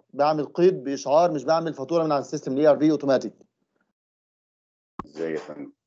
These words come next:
Speaker 1: إزاي؟
Speaker 2: بتطلع،
Speaker 1: بص حضرتك، مش
Speaker 2: بتطلع
Speaker 1: أنا
Speaker 2: مش
Speaker 1: بطلع، أنا بطلع الفاتورة من عن-، بطلع الكابل من عندي على المقاولة، صح كده؟
Speaker 2: آه.
Speaker 1: أنا
Speaker 2: تمام.
Speaker 1: شركة إنتاج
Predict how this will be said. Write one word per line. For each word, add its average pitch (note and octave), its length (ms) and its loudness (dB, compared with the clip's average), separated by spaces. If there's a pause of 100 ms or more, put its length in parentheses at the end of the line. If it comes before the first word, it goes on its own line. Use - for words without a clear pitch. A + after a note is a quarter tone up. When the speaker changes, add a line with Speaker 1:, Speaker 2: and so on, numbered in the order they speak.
(200)
Speaker 1:
إزاي؟ A2+ 320 2
Speaker 2:
بتطلع، G2+ 300 0
Speaker 1:
بص D3 260 -2
حضرتك، C#3+ 320 2
مش G#2+ 60 -6 (160)
Speaker 2:
بتطلع A#2 160 2
Speaker 1:
أنا E3+ 160 6
Speaker 2:
مش D3 100 2
Speaker 1:
بطلع، E3+ 260 0
أنا E3+ 140 4
بطلع D#3+ 400 4
الفاتورة C#3 380 -4
من D3+ 120 -8
عن-، D3 160 -8
بطلع C#3 320 -2
الكابل E3 360 -6
من D3 100 -6
عندي F#3 260 -2
على G3+ 160 2
المقاولة، A3 520 0 (540)
صح D#3+ 180 -2
كده؟ F#3+ 160 2
Speaker 2:
آه. G3+ 220 8 (680)
Speaker 1:
أنا F3+ 60 4
Speaker 2:
تمام. G3+ 120 6
Speaker 1:
شركة G3+ 440 -4
إنتاج E3 500 2